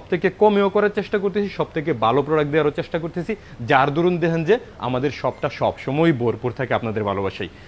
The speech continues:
যাই হোক, iPhone ফোরটিন আমাদের কাছে ওয়ান টোয়েন্টি এইট জিবি অতীতের মতোই ছেচল্লিশ হাজার পাঁচশো টাকা থেকে ওয়ান টোয়েন্টি এইট জিবি স্টার্টিং থাকবে এবং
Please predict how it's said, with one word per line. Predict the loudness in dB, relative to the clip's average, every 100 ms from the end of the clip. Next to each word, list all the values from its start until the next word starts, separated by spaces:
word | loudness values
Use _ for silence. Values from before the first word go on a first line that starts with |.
| -10 2
যাই | 4
হোক, | 4
iPhone | 0 0 0
ফোরটিন | 4 6 4
আমাদের | 2 2 0
কাছে | -2 2 2 2 -6 -6
ওয়ান | 0 2
টোয়েন্টি | 2 -2 2
এইট | 2 2
জিবি | 0 0 -2 -12 -16 -4
অতীতের | -2 2 4
মতোই | 4 4 2 0 -6 -20 -20 -6
ছেচল্লিশ | -2 0 2 2 2
হাজার | 2
পাঁচশো | 2 0 2
টাকা | 0 0
থেকে | 0 0 0 0 0
ওয়ান | -2
টোয়েন্টি | 0 -2 0
এইট | 0
জিবি | 0 -2 0
স্টার্টিং | 0 0 0
থাকবে | -2 2 2 0 -10 -16 -4
এবং | -2 0